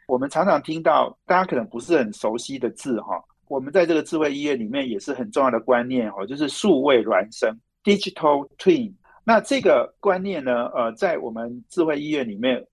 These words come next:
我相信是一个很重要的一个想法了，哈。我是不是请唐院长来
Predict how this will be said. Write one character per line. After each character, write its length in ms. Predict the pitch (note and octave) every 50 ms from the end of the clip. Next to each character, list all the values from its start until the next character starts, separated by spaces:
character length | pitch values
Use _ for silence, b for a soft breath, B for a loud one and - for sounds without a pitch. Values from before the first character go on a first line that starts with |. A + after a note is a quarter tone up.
| _ _
我 120 | - B2+ A2
相 180 | - D3+ D#3+
信 100 | E3 D#3
是 200 | D3+ - D#3+ D3
一 40 | C#3+
个 140 | C#3 C3+ A#2+
很 180 | A#2+ A2+ G#2
重 140 | G#2 - C#3
要 100 | C3 B2
的 140 | A#2+ A2+ G#2+
一 80 | A2+ A#2
个 260 | A#2+ A2+ G#2+ G#2 - _ _ -
想 260 | - - G#2+ G#2 A#2 -
法 220 | - - G2+ F#2+ F#2+
了， 80 | F#2+ G2 G2+
哈。 140 | G#2+ G#2 - b b b
我 100 | b C#3
是 140 | C3+ - G3
不 60 | F3+
是 80 | F#3 F3
请 280 | F3 - B2+ A2+ G#2+ G#2+
唐 160 | - B2 A#2+
院 160 | D3 D3+ C#3
长 160 | C3 A#2 G#2
来 160 | G2 G2+ A2+